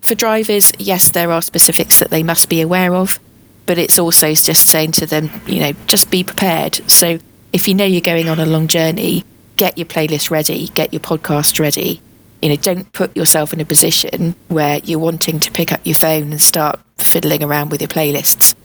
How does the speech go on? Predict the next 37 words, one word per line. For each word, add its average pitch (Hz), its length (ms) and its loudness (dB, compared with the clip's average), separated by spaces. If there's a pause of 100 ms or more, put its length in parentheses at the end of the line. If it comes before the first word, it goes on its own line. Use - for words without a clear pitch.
(540)
So - 160 4
yes, 160 300 2
I 160 60 -2
think 165 240 0
it's - 140 4
important 165 420 0
that - 140 0
fleets - 400 2
make 156 160 0
sure 170 340 4
that, 165 220 0 (220)
that - 100 -4
drivers 170 400 0
are 160 60 0
made 170 300 0
aware 165 460 0
and 160 160 0
that - 160 -2 (320)
they 156 180 2
then 156 460 -2
do 156 280 2
go 156 260 2
on. 160 240 0
And 165 200 0
obviously 160 340 2
some 170 200 4
fleets - 400 0
will 160 260 2 (520)
want 175 220 0
to, 165 360 -2
um, 160 540 0 (200)
increase 170 440 2
their 165 100 2
training, 196 560 2 (240)
um, 165 300 0
to - 160 4
specifically - 880 2